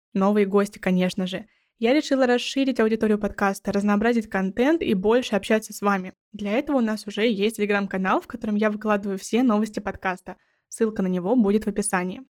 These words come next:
Я очень рада вернуться к работе над подкастом, и, кстати, уже в день выхода трейлера выйдет и первый выпуск второго сезона. Поэтому всех обнимаю,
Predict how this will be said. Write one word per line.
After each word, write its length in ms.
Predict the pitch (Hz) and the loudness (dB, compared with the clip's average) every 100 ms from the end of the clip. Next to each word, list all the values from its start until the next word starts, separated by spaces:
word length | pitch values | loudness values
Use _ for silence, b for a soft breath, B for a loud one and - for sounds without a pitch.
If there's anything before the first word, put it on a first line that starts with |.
| _ _ _ _ _ _ - | _ _ _ _ _ _ -6
Я 240 | 220 220 | -2 2
очень 320 | 220 220 - | 4 2 0
рада 160 | 202 196 | -2 0
вернуться 380 | 196 202 202 202 | 0 0 0 0
к 60 | |
работе 360 | 196 190 208 202 | -2 0 -2 -2
над 140 | 196 | -4
подкастом, 560 | 196 - 202 247 - 220 | -6 -4 -2 -2 -2 -4
и, 140 | 208 | -4
кстати, 600 | - - - 202 196 190 196 | -16 -14 -4 -2 -2 -4 -6
уже 320 | 190 185 233 | -4 0 0
в 80 | 233 | 0
день 220 | 196 214 | -2 0
выхода 340 | 202 214 196 190 | 0 -2 -2 -6
трейлера 480 | - 202 269 285 | -4 -2 2 2
выйдет 300 | 196 220 226 | 2 0 -2
и 60 | 214 | -4
первый 380 | 208 208 208 190 | 0 0 0 -2
выпуск 340 | 220 226 240 | -4 -4 -8
второго 300 | - 196 196 | -4 -2 -2
сезона. 480 | 208 190 190 180 - _ _ _ | -4 -6 -6 -8 -12 _ _ _
Поэтому 340 | 202 196 202 | -2 0 -2
всех 400 | 196 - 214 202 | -4 -4 -2 -2
обнимаю, 600 | 190 180 175 180 214 196 | -2 0 0 0 -2 -4